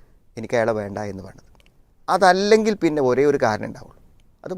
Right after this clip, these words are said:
മാനസിക പ്രശ്നങ്ങളാണ്. ഇത് മാനസിക പ്രശ്നങ്ങളുള്ള ആളുകൾ എന്ത് വെച്ചാൽ അവരെടുക്കുന്ന തീരുമാനങ്ങളൊക്കെ തെറ്റായ തീരുമാനങ്ങളായിരിക്കും. ഒരു ആത്മഹത്യ ചെയ്യണം തീരു-, തീരുമാനിക്കുന്നത് നല്ല തീരുമാനമാണോ?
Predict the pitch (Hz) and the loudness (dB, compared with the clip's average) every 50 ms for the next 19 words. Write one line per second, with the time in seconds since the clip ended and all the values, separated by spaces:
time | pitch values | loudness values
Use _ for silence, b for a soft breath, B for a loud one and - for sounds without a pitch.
0 | 143 117 110 107 107 - - - - 135 - - - - - - - - - - | -4 -4 -4 -4 -8 -12 -14 -16 -18 -18 -20 -20 -20 -20 -20 -20 -20 -20 -20 -20
1 | _ _ _ _ _ _ _ _ _ _ _ _ _ _ _ _ _ - 135 147 | _ _ _ _ _ _ _ _ _ _ _ _ _ _ _ _ _ -10 -8 -6
2 | 156 151 156 160 165 180 196 180 202 196 214 - 180 - 185 175 175 160 156 147 | -4 2 4 6 6 4 4 2 2 2 2 2 0 -4 -4 -4 -4 -2 0 2
3 | 135 123 123 123 127 120 113 107 110 107 - - 113 113 - - b b b b | 2 2 0 -2 -2 -4 -4 -6 -10 -12 -12 -10 -12 -12 -12 -16 b b b b
4 | - 160 190 196 185 - 170 165 - 139 135 131 127 131 127 131 127 123 131 120 | 0 2 4 4 2 2 -2 -4 -2 -2 -2 -2 -2 -2 -4 -4 -6 -6 -6 -6
5 | - 117 110 - 139 135 139 139 - 120 107 104 104 104 104 98 98 95 95 - | -6 -6 -6 -4 -4 -2 -2 -4 -4 -8 -8 -8 -8 -10 -10 -12 -14 -16 -16 -18
6 | - _ _ _ _ _ _ _ _ _ _ _ _ _ _ _ _ _ _ _ | -20 _ _ _ _ _ _ _ _ _ _ _ _ _ _ _ _ _ _ _
7 | _ _ _ _ _ _ _ _ _ _ _ _ 104 104 - 135 135 - 147 147 | _ _ _ _ _ _ _ _ _ _ _ _ -20 -12 -10 -8 -8 -2 2 0
8 | 160 - - 180 180 - 185 180 175 180 170 175 165 - - - 151 165 165 151 | 2 2 2 0 2 2 2 2 2 2 0 -2 -4 -6 -10 -10 -6 -6 -4 -2
9 | 160 160 156 - 165 156 147 147 143 143 127 127 120 107 104 104 | -2 -4 -4 -4 -4 -2 0 0 0 -2 -2 -4 -4 -6 -8 -12